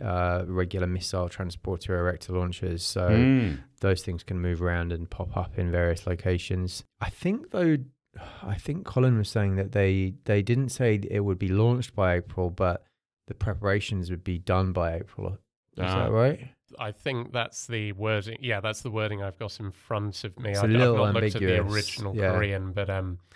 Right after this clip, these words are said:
Speaker 3: yeah. So you're, you're right.
Speaker 2: They
Speaker 3: Uh,
Speaker 2: could, they could fudge that.
Speaker 1: Yeah. We should also keep in mind that Kim Yo-jong threatened at least twice now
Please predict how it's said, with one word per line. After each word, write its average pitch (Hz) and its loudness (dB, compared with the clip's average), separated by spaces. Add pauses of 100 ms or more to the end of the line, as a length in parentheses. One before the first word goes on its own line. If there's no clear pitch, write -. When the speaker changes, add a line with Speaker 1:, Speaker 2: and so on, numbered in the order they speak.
(380)
Speaker 3:
yeah. 110 -2 (240)
So 95 -4
you're, 107 0
you're 110 0
right. 98 -2
Speaker 2:
They 104 0
Speaker 3:
Uh, 98 2
Speaker 2:
could, 98 2
they 98 0
could 101 -4
fudge 87 -4
that. 78 -8 (260)
Speaker 1:
Yeah. 117 2 (340)
We 120 0
should 117 2
also 104 4
keep - -4
in 98 0
mind 95 2
that 92 0
Kim 101 -2
Yo-jong 92 2 (260)
threatened 90 -2
at 104 -2
least 101 -2
twice 98 2
now 92 0